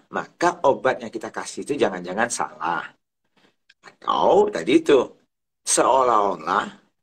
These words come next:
benar obatnya. Jadi kalau misalnya saya, kita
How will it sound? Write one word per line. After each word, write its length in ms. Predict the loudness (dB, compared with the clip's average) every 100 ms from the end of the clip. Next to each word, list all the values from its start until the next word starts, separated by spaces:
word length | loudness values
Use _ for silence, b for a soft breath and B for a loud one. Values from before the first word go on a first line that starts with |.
| _ _ _ 0
benar 380 | 0 2 0 0 -4 -2
obatnya. 580 | -2 -2 -10 -12 -20 -6 -4 -4 -8 -12
Jadi 120 | -6 0
kalau 120 | 0 0
misalnya 220 | 0 2 4 4
saya, 120 | 0
kita 120 | 2